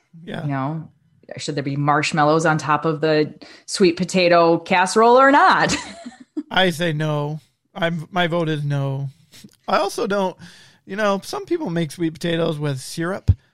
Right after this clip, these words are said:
Speaker 1: and I'm like, "They're called sweet potatoes 'cause they are already a little sweet.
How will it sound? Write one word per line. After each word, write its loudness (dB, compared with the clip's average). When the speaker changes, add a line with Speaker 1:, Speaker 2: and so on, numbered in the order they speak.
Speaker 1:
and -12
I'm -8
like, -6
"They're -8
called -6
sweet -14
potatoes -8
'cause -8
they -4
are -2
already -4
a -6
little -6
sweet. -14